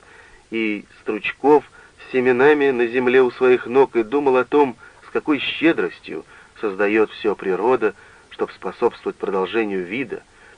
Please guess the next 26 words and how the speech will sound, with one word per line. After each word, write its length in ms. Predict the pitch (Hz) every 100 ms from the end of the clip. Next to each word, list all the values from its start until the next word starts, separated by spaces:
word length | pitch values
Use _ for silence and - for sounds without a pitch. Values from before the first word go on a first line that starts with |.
| _
Не 120 | 117 117
только 340 | 165 160 143
для 220 | 110 131
него, 420 | 117 107 110 156 -
Каверли, 500 | 127 147 160 156 151
она 240 | 123 127
сделала 500 | 113 98 139 139 135
исключение. 760 | - - 139 - - - - - _ _ _ _ _ _ _ _ _ _ _ _
Он 260 | - 165 135
думал 380 | 156 170 156 143
о 80 | 123
своих 440 | - 120 139 110
бедных, 500 | 95 131 131 110 90
добрых 420 | 104 101 101 -
родителях 560 | 107 104 147 143 135 123
на 120 | 123
западной 480 | 117 123 120 120 117
ферме, 480 | - 127 117 110 107 _ - - - -
счастье, 640 | - - 147 151 - - 127
благополучие 880 | 123 117 123 123 117 147 156 -
и 40 | 123
пропитание 640 | 117 120 117 147 139 104
которых 400 | 95 98 101 98
зависит 420 | 98 107 117 - 113
от 240 | 98 90
доблести, 600 | 127 135 110 95 - 92